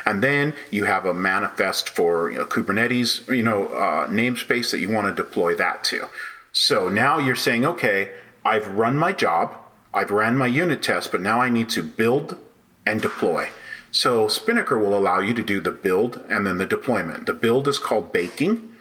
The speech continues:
I love the names. <laughs> Uh,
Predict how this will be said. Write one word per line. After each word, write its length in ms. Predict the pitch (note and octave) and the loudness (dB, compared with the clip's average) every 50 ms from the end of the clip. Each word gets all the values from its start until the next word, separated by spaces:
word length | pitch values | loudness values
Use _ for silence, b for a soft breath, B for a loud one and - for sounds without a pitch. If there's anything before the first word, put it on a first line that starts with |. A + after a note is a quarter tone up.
| B B _ _ _ _ - - - - | B B _ _ _ _ -20 -10 -6 -4
I 60 | F#2+ | -2
love 340 | E2+ F2 F#2+ F#2 F2 E2+ F2 | -2 0 0 0 -2 -2 -4
the 80 | F2+ F2 | -4 -2
names. 440 | E2+ E2 E2 E2+ E2 - - - - - - - - | -2 -2 -2 -2 -2 -2 -2 -2 -4 -6 -8 -4 -2
<laughs> 280 | G#3 A3+ A#3 - - - | -2 0 0 -2 -2 0
Uh, 460 | B2 C3+ B2 A#2 A#2 A2 G#2 G2+ G2 | 0 2 2 2 2 2 2 2 0